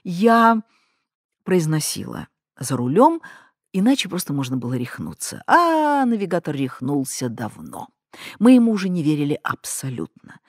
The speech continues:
Наконец мы заехали в какой-то глухой арабский тупик, и девушка, которая преградила нам дорогу и не хотела уезжать, высунулась, сказала, что мы сумасшедшие, чокнутые,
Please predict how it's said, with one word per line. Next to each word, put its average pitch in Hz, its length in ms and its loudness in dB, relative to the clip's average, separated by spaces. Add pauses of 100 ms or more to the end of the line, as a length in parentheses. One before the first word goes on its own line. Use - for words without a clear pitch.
(200)
Наконец 254 420 4
мы 226 80 0
заехали 202 420 2
в 170 60 -12
какой-то 170 360 0
глухой 143 440 0
арабский 123 540 -6
тупик, - 640 -4 (300)
и 233 80 2
девушка, 247 460 2
которая 147 340 0
преградила 131 680 0
нам 113 340 2
дорогу 247 640 4
и 254 100 2
не 240 140 2
хотела - 500 -12 (360)
уезжать, 123 800 -2 (280)
высунулась, 180 760 0
сказала, 131 400 -2
что 123 200 -6
мы 120 160 0
сумасшедшие, 202 760 -4 (260)
чокнутые, 202 680 0